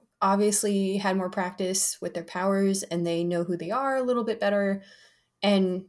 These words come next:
holy cow, like, Wayne, what Wayne has been able to accomplish with these speed bubbles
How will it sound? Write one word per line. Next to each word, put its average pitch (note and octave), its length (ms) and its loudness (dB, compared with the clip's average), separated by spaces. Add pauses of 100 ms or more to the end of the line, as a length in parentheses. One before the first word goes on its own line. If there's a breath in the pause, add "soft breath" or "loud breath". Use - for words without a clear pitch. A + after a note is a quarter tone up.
(120)
holy B3 320 2
cow, G#3+ 280 2
like, F3 240 0
Wayne, F#3+ 420 2
what F#3 180 -2
Wayne G3+ 220 4
has G#3 440 0 (100)
been F#3+ 100 0
able F#3+ 180 2
to F3 100 2
accomplish F#3+ 520 -2
with E3+ 140 -6
these E3+ 220 -2
speed F3+ 260 -2
bubbles D#3 520 -2